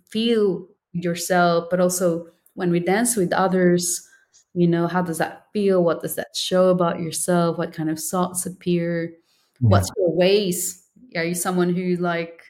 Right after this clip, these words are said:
Speaker 1: "Yeah, I wanna dance with you," or, "Oh no, please don't," or, "I'll wait for someone to come"? Even those little things, kind of in that time, in those two hours, for example, in a, in a regular drop-in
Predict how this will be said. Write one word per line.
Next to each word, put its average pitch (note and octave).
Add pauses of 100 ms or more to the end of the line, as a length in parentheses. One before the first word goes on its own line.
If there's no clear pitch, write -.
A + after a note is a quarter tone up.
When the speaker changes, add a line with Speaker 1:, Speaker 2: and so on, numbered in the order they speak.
(500)
Speaker 1:
"Yeah, A3
I G3+
wanna G3+
dance G#3+
with E3+
you," E3
or, E3+
"Oh G3
no, F#3+
please G3
don't," F3+ (140)
or, F3+
"I'll G3
wait G3
for G3
someone F#3
to F3+
come"? F3 (260)
Even B3
those A3
little G3+ (180)
things, F3 (1160)
kind A3
of A3
in G#3+
that G3+ (200)
time, G#3+
in D#3+
those F3+
two F#3+
hours, F#3
for E3
example, E3
in D#3+
a, D3
in D#3+
a D#3 (160)
regular E3
drop-in D#3